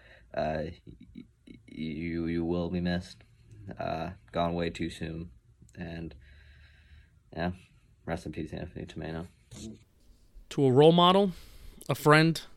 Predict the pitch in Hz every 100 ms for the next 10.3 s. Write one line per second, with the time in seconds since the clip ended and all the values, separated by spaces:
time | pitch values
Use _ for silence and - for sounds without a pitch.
0 | - - - - - - - 143 123 151
1 | 151 160 156 - 135 123 131 120 - -
2 | - 127 123 131 135 131 143 - 127 117
3 | 110 101 - _ _ _ _ _ _ -
4 | _ _ _ _ _ 147 143 151 151 -
5 | 147 147 156 160 - _ _ _ _ _
6 | _ _ _ _ 143 131 127 139 139 -
7 | 127 123 117 104 98 - _ _ _ _
8 | _ _ _ _ _ _ _ _ _ _
9 | - 139 - - - 139 135 135 151 165
10 | 170 165 -